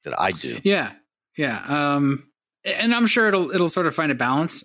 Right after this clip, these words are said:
Speaker 2: Uh, but, uh, you know, we'll, we'll see what happens. We'll see who survives. Um, and maybe next year
Speaker 1: Yep.
Speaker 2: the auto show landscape is different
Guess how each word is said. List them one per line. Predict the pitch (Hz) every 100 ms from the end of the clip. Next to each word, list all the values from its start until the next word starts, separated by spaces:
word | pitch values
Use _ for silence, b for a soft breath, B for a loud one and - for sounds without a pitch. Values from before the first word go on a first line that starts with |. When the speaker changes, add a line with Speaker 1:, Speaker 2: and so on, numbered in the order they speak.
| -
Speaker 2:
Uh, | 139 131 127 127
but, | 117 139 131 131 -
uh, | 175 170 180
you | 208 254
know, | 254 254
we'll, | 240 247 254 - _ - B B B B B B B B B B -
we'll | 254 285
see | - 302
what | 294
happens. | 240 254 285 285 214 - -
We'll | 220 226
see | - 254 254 240
who | 208 254 247
survives. | - 254 254 262 160 202 - - - -
Um, | 143 143 147 143 143 139 - -
and | 185 202 175
maybe | 160 170 196
next | 196 208 -
year | 202 196
Speaker 1:
Yep. | 185
Speaker 2:
the | 180 151
auto | 156 180
show | 175 180
landscape | 156 147 156 - 160 151
is | 127 117
different | - 143 143 139